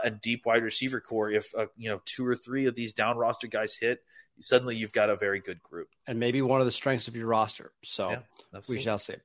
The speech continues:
Speaker 2: All right, that is it for today's show. We wanna thank you for making Locked On Cowboys your first listen every day. You get it every day. Or tomorrow on the show, we're gonna preview that tight end position, so make sure you
Speaker 1: Yeah.
Speaker 2: guys tune in for that. Uh, we are free and available on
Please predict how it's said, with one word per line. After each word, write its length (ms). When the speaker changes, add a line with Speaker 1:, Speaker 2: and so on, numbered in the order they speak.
Speaker 2:
All 100
right, 140
that 120
is 140
it 100
for 80
today's 240
show. 200
We 80
wanna 200
thank 280
you 60
for 120
making 280
Locked 260
On 120
Cowboys 460
your 120
first 640
listen 480
every 280
day. 340
You 80
get 120
it 60
every 200
day. 200
Or 60
tomorrow 680
on 80
the 40
show, 480
we're 140
gonna 120
preview 380
that 180
tight 220
end 160
position, 380
so 160
make 200
sure 200
you 180
Speaker 1:
Yeah. 80
Speaker 2:
guys 300
tune 240
in 140
for 160
that. 320
Uh, 240
we 140
are 100
free 340
and 80
available 600
on 160